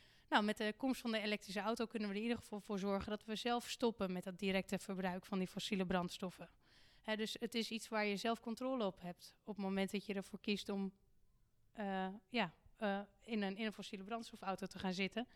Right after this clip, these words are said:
ehm, is dat een keuze die je zelf maakt. Eh, dus om elektrisch te rijden, eh, is niet voor iedereen een keuze trouwens, maar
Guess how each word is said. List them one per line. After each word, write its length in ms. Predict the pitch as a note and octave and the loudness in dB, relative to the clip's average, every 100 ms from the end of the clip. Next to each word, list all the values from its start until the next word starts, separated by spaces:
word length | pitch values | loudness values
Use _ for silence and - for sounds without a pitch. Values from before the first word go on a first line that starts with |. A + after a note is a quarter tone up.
| - - - - | -20 -20 -20 -4
ehm, 280 | G#3+ G3 G3 | 0 2 2
is 140 | A#3 - | -2 -2
dat 160 | G#3 | -2
een 100 | G3+ | -4
keuze 380 | - F#3+ F#3+ F#3+ | -2 -4 -4 -8
die 140 | F#3+ | -8
je 140 | F#3+ F#3+ | -6 -6
zelf 280 | G3+ G3 - | -4 -4 -6
maakt. 380 | D#3+ D#3+ - - _ - - - - - - - - - - _ | -12 -12 -20 -20 _ -20 -20 -20 -18 -14 -14 -16 -20 -20 -20 _
Eh, 280 | B3 A#3+ A#3 A3+ | 6 8 6 4
dus 280 | C#4 - - - | 2 2 -4 -6
om 220 | - C4+ B3 | 4 4 6
elektrisch 420 | A3+ B3 C#4+ - | 2 0 -4 -8
te 80 | B3 | -2
rijden, 460 | A#3 A#3 A#3+ C4 - - _ - | 0 0 -2 -4 -10 -20 _ -10
eh, 160 | A3+ G#3+ | -6 -2
is 240 | A#3 - | -4 0
niet 220 | G#3+ C4+ | 4 4
voor 120 | - A3 | 2 -2
iedereen 460 | G3+ G3 A#3+ C4 | 2 4 2 0
een 120 | B3 A3+ | -4 -4
keuze 360 | A#3 A#3 A#3 | -2 -2 -4
trouwens, 480 | - A3 A3+ A#3 - | -4 -2 -2 -4 -6
maar 420 | G3+ G3 G3 G3+ | -2 0 0 -4